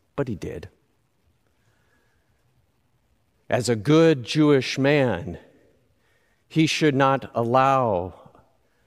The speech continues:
himself to be touched or to touch an unclean person, but he did. As a good Jewish male,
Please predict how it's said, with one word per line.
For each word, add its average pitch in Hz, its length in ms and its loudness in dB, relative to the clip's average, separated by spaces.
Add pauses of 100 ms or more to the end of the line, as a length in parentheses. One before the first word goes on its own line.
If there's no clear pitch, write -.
(260)
himself 143 760 0
to 139 100 -8
be 123 180 -2
touched - 600 -2
or 135 180 0
to 139 180 -6
touch - 640 -4 (320)
an 151 180 0
unclean 143 560 0
person, 107 640 -4 (1600)
but 165 140 -8
he 127 100 -10
did. 107 480 -4 (2500)
As 110 140 -4
a 131 60 0
good 170 360 4
Jewish 143 540 2
male, 127 600 0